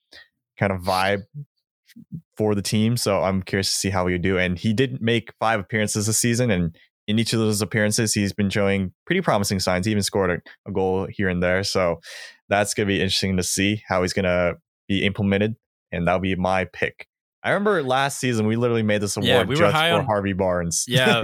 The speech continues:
Speaker 2: I was
Speaker 1: <laughs>
Speaker 2: gonna say, we were pretty high on Harvey Barnes. So I don't know how trustworthy our picks can be. We, we,
Speaker 1: Mm-hmm.
Speaker 2: we may just be two idiots and just not know what we're talking about, <laughs> 'cause we were literally so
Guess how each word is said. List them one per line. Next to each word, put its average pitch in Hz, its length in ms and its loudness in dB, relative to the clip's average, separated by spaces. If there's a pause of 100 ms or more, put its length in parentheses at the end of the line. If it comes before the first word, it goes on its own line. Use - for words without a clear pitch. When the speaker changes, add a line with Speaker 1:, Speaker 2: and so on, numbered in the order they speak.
Speaker 2:
I 123 100 2
was 151 120 2
Speaker 1:
<laughs> - 20 2
Speaker 2:
gonna 180 160 2
say, 160 220 2
we 135 120 2
were 180 100 0
pretty 202 240 0
high 139 220 2
on 143 100 2
Harvey 131 280 0
Barnes. 123 340 0
So 135 120 0
I 139 100 2
don't 220 140 0
know 208 180 2
how 156 280 2
trustworthy 147 680 0
our 123 100 2
picks - 320 -2
can 120 160 0
be. 147 440 0
We, 123 160 2
we, 104 180 4
Speaker 1:
Mm-hmm. 95 80 2
Speaker 2:
we 135 160 2
may 160 200 2
just 139 180 0
be 139 100 0
two 135 220 2
idiots 113 420 2
and 104 160 2
just 107 140 0
not 110 180 2
know 110 200 4
what - 200 0
we're 107 60 4
talking - 320 2
about, 104 360 2
<laughs> - 640 -2
'cause 151 140 0
we 170 100 0
were 185 140 4
literally 165 360 4
so 151 200 2